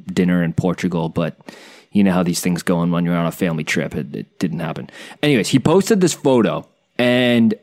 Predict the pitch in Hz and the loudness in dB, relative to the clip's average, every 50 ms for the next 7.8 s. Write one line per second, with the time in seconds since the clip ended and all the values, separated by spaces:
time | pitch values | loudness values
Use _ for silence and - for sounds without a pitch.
0 | - _ _ _ _ - 123 143 180 196 175 151 - - - 151 139 143 147 143 | -16 _ _ _ _ 0 2 4 6 6 4 4 2 2 2 2 2 4 4 2
1 | 117 107 - - - 92 85 78 62 53 - - _ _ _ _ _ _ - 117 | 0 0 -2 -2 -4 -2 -2 -2 -4 -8 -10 -14 _ _ _ _ _ _ -6 -2
2 | 120 127 131 143 143 113 127 113 95 92 143 156 185 175 - 185 151 113 104 98 | 0 0 2 2 2 2 2 0 2 2 4 4 4 4 4 2 2 2 2 2
3 | 98 104 110 - _ _ _ - 101 101 107 120 139 156 156 139 120 113 113 143 | 2 2 0 -2 _ _ _ 0 2 4 4 4 4 2 2 2 2 2 2 2
4 | 139 - - - - - _ _ - 107 117 117 107 101 104 120 151 - - - | 0 0 -4 -4 -4 -6 _ _ 0 2 4 4 4 4 2 2 0 -2 -4 -12
5 | - _ _ _ _ _ _ _ _ _ _ _ _ - 107 110 104 113 131 131 | -16 _ _ _ _ _ _ _ _ _ _ _ _ 0 0 2 2 2 2 2
6 | - 113 92 - - _ _ _ _ _ _ _ _ _ _ _ _ _ _ _ | 0 0 0 -2 -8 _ _ _ _ _ _ _ _ _ _ _ _ _ _ _
7 | - 107 104 123 147 190 208 180 135 110 95 85 - - - | -4 0 2 4 6 6 6 6 4 2 0 -2 -4 -6 -6